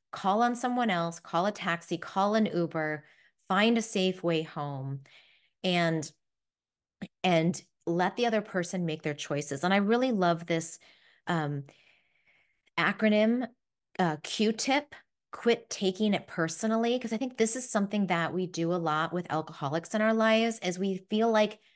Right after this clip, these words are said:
they're trying to hurt us. Why are they trying to make our lives miserable? You know, why don't, if they, if they loved us, they would stop. And if we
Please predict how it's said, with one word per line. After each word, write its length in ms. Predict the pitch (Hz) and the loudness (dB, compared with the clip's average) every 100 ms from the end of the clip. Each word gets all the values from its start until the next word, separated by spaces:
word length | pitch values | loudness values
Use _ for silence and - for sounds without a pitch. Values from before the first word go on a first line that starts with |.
| _ _ _ | _ _ _
they're 140 | 214 214 | 2 2
trying 360 | - 233 214 | 2 4 4
to 60 | 185 | 2
hurt 320 | 143 175 165 | 0 -2 -2
us. 400 | - - - - _ _ _ _ | -4 -10 -14 -14 _ _ _ _
Why 300 | - 170 208 | -2 4 6
are 100 | 247 | 6
they 120 | 233 | 6
trying 280 | 226 220 208 | 4 2 2
to 40 | 196 | 2
make 260 | 190 190 - | 2 2 0
our 180 | 156 180 | 0 2
lives 340 | 160 165 - | 2 0 -4
miserable? 920 | 151 156 170 165 139 139 113 78 147 - - - - _ | -6 0 0 0 -2 -2 -2 -2 -4 -8 -20 -20 -20 _
You 80 | 196 | 2
know, 340 | 202 190 180 175 - _ - | 4 4 0 -4 -16 _ -4
why 200 | 190 240 | 0 2
don't, 180 | 269 254 | 2 2
if 100 | 220 | 2
they, 160 | 226 208 196 - | 4 4 2 2
if 280 | 302 381 - | 2 0 -4
they 200 | 262 262 | -2 -2
loved 500 | 208 202 240 208 147 | 0 4 4 2 -2
us, 340 | - - - - | -6 -8 -6 0
they 100 | 170 | 2
would 200 | 165 156 | 0 -4
stop. 560 | - - 156 - - - - _ - | -8 -2 0 0 -2 -12 -20 _ 2
And 240 | 208 208 202 | 6 6 4
if 160 | 220 | 0
we 320 | 202 254 349 | 0 2 2